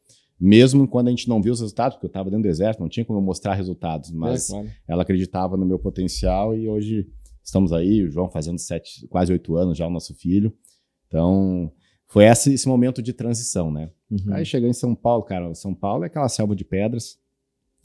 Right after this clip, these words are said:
Speaker 1: mas talvez foi a minha grande escola, assim, na área corporativa, né?
Speaker 2: Uhum.
Speaker 1: Porque eu não tinha experiência alguma, dez anos de exército, então chegar lá eu aprendi, eu fiz um intensivo, porque São Paulo,
Speaker 2: É.
Speaker 1: tudo é uma forma mais intensiva, né? Foram quatro anos lá,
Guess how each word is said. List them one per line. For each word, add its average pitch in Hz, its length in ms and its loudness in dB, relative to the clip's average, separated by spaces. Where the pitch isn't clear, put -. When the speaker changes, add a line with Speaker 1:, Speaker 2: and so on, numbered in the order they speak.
Speaker 1:
mas 101 180 2
talvez 107 320 2
foi 117 220 2
a 113 120 2
minha 110 280 -2
grande 113 380 2
escola, 113 600 0
assim, 107 340 -2
na 113 140 -2
área 110 220 -2
corporativa, 104 840 -6
né? 101 200 -6
Speaker 2:
Uhum. 98 360 -6
Speaker 1:
Porque 82 260 -4
eu 95 180 4
não 101 140 -2
tinha 135 240 2
experiência 110 440 -4
alguma, 101 320 -6
dez 98 340 -6
anos 110 200 -4
de 98 80 -6
exército, 95 480 -6
então 98 200 -2
chegar 104 340 -2
lá 87 200 -4
eu 117 80 0
aprendi, 113 680 4
eu 110 200 -2
fiz 107 180 -8
um 120 60 2
intensivo, 127 600 0
porque - 180 -16
São 127 200 0
Paulo, 131 500 0
Speaker 2:
É. 107 120 6
Speaker 1:
tudo 127 120 6
é 147 200 4
uma 147 160 0
forma 139 260 0
mais 139 180 0
intensiva, 131 520 -2
né? 82 220 -10
Foram 87 140 -10
quatro 101 440 -2
anos 104 240 0
lá, 110 240 -6